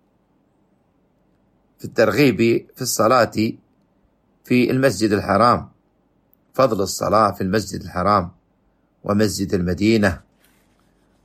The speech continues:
وبيت المقدس، أيضا المسجد الأقصى، فضل الصلاة فيه، وكذلك أيضا فصل، فضل الصلاة في مسجد قباء بالمدينة.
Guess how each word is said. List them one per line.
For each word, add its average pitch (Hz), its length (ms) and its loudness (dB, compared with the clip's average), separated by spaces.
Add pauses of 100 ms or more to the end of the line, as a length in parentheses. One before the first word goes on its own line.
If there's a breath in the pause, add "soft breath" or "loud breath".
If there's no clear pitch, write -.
(280)
وبيت 110 640 2
المقدس، 104 720 0
أيضا 107 540 0 (300)
المسجد 98 440 -4
الأقصى، 98 720 0
فضل 107 260 -2
الصلاة 98 420 0
فيه، 113 420 -2 (760)
وكذلك 139 520 0
أيضا 131 540 0
فصل، 131 460 -4 (140)
فضل 123 300 0
الصلاة 117 500 2
في 107 260 -4
مسجد 113 320 -2
قباء 113 500 -2 (800)
بالمدينة. 98 600 -2